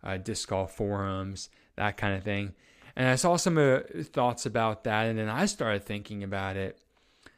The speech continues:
And it's just like, man, this sucks. <laughs> This is actually not that good. So let me fill you in with some of the details here. I highly recommend you check out Iceberg T V.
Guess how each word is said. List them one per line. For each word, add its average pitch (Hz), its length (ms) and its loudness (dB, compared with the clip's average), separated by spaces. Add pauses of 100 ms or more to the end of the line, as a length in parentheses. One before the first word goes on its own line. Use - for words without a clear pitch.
(180)
And 110 100 -4
it's 110 80 -6
just - 240 -4
like, 95 460 -4 (600)
man, 90 400 -6 (760)
this 147 140 -6
sucks. - 720 -6
<laughs> - 280 -2
This 233 300 4
is 339 140 -2
actually 147 680 4 (300)
not 147 420 0
that 135 260 -2
good. 127 300 4
So 139 300 6 (260)
let 147 100 6
me 185 100 10
fill 190 180 6
you 180 180 4
in 175 120 4
with 170 120 2
some 170 120 0
of 156 80 2
the 139 80 4
details 143 600 2
here. 113 260 0
I 131 120 -2
highly 175 360 2
recommend 160 440 0
you 147 80 0
check 147 240 -2
out 143 180 4
Iceberg 127 460 2
T 131 220 0
V. 147 340 2